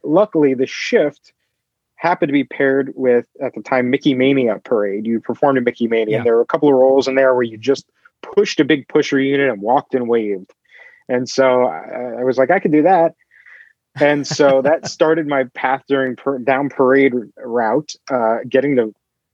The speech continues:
Speaker 1: march and, you know, and dance in the Mickey Mania Parade, pushing a big pusher unit and waving to people.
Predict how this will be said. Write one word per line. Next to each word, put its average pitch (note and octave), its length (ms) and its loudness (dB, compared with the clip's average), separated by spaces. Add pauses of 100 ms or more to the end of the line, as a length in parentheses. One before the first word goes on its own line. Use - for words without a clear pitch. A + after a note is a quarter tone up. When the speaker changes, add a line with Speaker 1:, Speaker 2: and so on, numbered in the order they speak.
(220)
Speaker 1:
march C#3 520 0
and, B2+ 180 -2
you B2+ 100 -4
know, A2 140 -2
and A2+ 280 -6
dance C#3 260 2
in C3 80 2
the B2 80 2
Mickey C3 180 0
Mania B2 260 2
Parade, A#2+ 380 2
pushing D3+ 340 -2
a C3 40 0
big C3 200 0
pusher - 300 -2
unit A2+ 380 -4
and G#2+ 120 -20
waving B2 300 0
to G#2+ 80 -8
people. G#2+ 460 -2